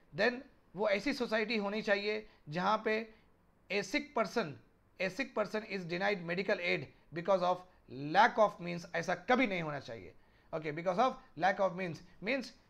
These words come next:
पैसे नहीं हैं इलाज कराने के लिए। ओके, अगर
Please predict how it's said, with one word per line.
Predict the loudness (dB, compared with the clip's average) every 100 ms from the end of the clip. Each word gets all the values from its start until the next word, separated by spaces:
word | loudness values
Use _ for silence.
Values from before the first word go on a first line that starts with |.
| -4
पैसे | -2 2 2 2 0 -8
नहीं | -2 2 4
हैं | 4 2 -4 _ _ _ _
इलाज | 0 2 0 -4 -16 -20 _ -6
कराने | 2 4 4
के | 4
लिए। | 2 0 -8 -18 _ _ _ _ _ -4
ओके, | 0 -2 -4 -14 -6
अगर | 0 2 0